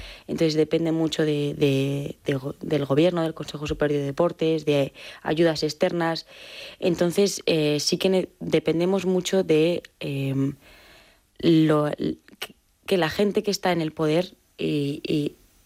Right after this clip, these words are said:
sienta una cierta involucración con,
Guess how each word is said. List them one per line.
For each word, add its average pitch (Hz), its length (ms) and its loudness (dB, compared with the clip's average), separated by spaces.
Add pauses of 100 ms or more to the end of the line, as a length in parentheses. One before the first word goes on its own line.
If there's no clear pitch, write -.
(280)
sienta 185 520 2 (160)
una 180 420 0
cierta 175 280 0
involucración 147 760 -2 (540)
con, 170 400 0